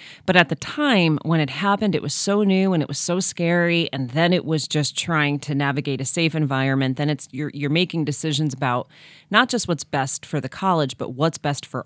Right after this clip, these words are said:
our students in particular. So the very easiest thing to do would have been,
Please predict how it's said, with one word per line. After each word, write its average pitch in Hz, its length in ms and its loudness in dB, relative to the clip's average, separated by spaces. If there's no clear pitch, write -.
our 139 220 2
students 135 460 0
in 123 100 -2
particular. - 560 -10
So 170 200 2
the 143 80 4
very 196 400 4
easiest 196 520 2
thing 156 240 4
to 151 80 0
do 143 240 2
would 135 120 2
have 120 100 -4
been, 127 460 -2